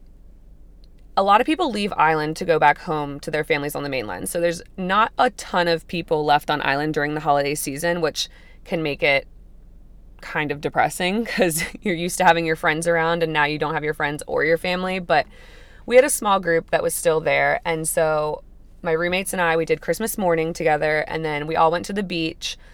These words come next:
A couple friends met up. We were just, you know, surfing, hanging out, had a great day. It started off rough with the rain and everything, but it turned into a beautiful day. So we're all at the beach, and I go back to another friend's house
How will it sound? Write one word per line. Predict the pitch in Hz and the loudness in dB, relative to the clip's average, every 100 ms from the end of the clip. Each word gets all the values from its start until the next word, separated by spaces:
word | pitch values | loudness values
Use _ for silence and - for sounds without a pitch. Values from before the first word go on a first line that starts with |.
| - | -12
A | - | -4
couple | 160 185 | 0 0
friends | 185 185 170 170 | 2 2 0 0
met | 175 165 | 0 2
up. | 160 160 160 | 4 4 2
We | - | -2
were | 156 | -2
just, | 147 143 - - - - - - - | -2 -6 -8 -16 -18 -20 -20 -20 -20
you | - 165 | -10 -8
know, | - | -6
surfing, | - - 196 185 202 180 | -8 0 0 2 0 -2
hanging | 185 180 196 190 | -2 -4 -2 -2
out, | 175 165 156 | 0 0 0
had | - - 175 | -6 0 2
a | 170 | 2
great | 175 165 127 | 4 2 4
day. | 151 143 143 147 - | 4 4 2 -2 -10
It | - 117 | -12 -8
started | - 175 165 | 2 4 6
off | 160 165 | 4 2
rough | 156 151 - - | 2 2 0 -6
with | 156 - | -8 -4
the | 160 | -4
rain | 156 147 | -2 -4
and | 147 | -4
everything, | 147 151 156 | -6 -6 -6
but | 151 | -4
it | 156 | -4
turned | 185 170 | -2 -2
into | 170 170 | -2 -4
a | |
beautiful | 151 151 147 - | -4 -6 -6 -4
day. | - - 180 | -4 -6 -6
So | - 196 170 160 - - - - - - - | 2 8 8 6 -8 -20 -20 -20 -18 -16 -4
we're | 185 | 2
all | 208 233 | 4 4
at | 226 | 2
the | 233 | -4
beach, | 190 175 170 - - - - - - - - - | -4 -6 -6 -8 -14 -18 -20 -20 -20 -20 -12 4
and | 180 175 165 160 160 160 160 - - - - - - - - - - - - - - - - | 6 8 6 4 0 -4 -6 -10 -18 -20 -20 -20 -20 -20 -20 -20 -20 -20 -20 -20 -20 -20 0
I | 180 | 2
go | 175 185 185 190 | 4 4 6 4
back | 185 170 170 | 4 2 0
to | - | -4
another | 175 160 165 | -2 0 0
friend's | - 151 160 | 0 -2 0
house | 156 143 151 | 4 4 2